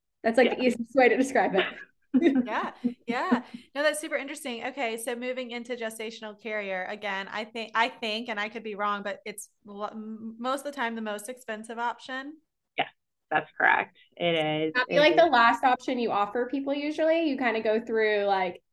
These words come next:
Speaker 1: egg first and, like, then kinda work your way to it.
Speaker 2: Mm-hmm. Yeah, no, that's exactly right. Um, some patients, I mean, that's their only option with our same-sex male couples, of course. Um, but yes, I mean,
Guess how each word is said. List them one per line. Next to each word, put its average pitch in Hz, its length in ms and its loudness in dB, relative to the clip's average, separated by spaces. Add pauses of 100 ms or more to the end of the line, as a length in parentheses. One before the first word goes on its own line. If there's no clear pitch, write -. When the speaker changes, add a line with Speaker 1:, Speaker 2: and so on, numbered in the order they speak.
(140)
Speaker 1:
egg 196 520 2
first 208 520 -2
and, 202 100 0
like, 180 300 -6
then 196 200 -2
kinda 208 240 -2
work 220 220 -2
your 233 80 0
way 247 160 2
to 277 120 -2
it. 262 360 4 (320)
Speaker 2:
Mm-hmm. 147 520 -2 (240)
Yeah, 151 320 6
no, 160 180 2
that's 208 240 2
exactly 165 500 0
right. 139 460 2
Um, 147 300 0 (360)
some 247 140 10
patients, 226 420 6
I 185 60 0
mean, 185 140 4
that's 175 200 2 (160)
their 160 140 4
only 175 200 0
option 185 460 2
with 170 140 0
our 175 240 2
same-sex 170 360 -8
male 156 240 -10
couples, 180 320 -10
of 180 80 -18 (120)
course. 180 280 2 (340)
Um, 160 600 -4
but 214 200 4
yes, 175 320 6
I 175 100 0
mean, 180 320 0